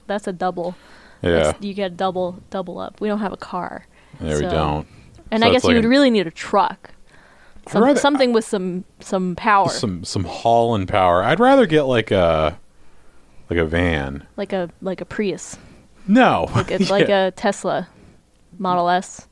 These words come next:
Speaker 2: No, like a, like a, like a camper van.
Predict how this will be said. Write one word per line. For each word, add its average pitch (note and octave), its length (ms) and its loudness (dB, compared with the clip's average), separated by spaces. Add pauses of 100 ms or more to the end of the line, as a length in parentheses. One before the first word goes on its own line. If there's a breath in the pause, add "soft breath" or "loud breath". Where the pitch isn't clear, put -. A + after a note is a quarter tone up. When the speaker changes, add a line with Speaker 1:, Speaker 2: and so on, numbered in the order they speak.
Speaker 2:
No, D#3 280 4
like A2 220 2
a, A#2 500 4
like G2+ 200 -2
a, G2 100 -2 (160)
like G2 160 0
a F#2+ 220 0 (240)
camper G#2 360 0
van. D#2+ 380 -2